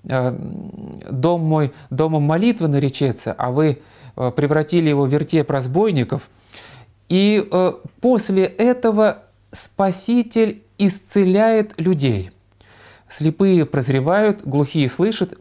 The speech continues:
парализованные поднимаются. А вот так, м, Спаситель являет свою царскую благодатную власть, но самое главное чуть дальше.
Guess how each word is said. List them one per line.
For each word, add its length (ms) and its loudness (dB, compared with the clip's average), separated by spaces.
парализованные 1000 0
поднимаются. 840 0
А 220 -2
вот 240 -2
так, 380 0
м, 260 -2
Спаситель 640 -2
являет 580 2
свою 460 0
царскую 580 0
благодатную 760 0
власть, 440 0
но 500 0
самое 640 2
главное 800 0
чуть 340 -2
дальше. 600 -2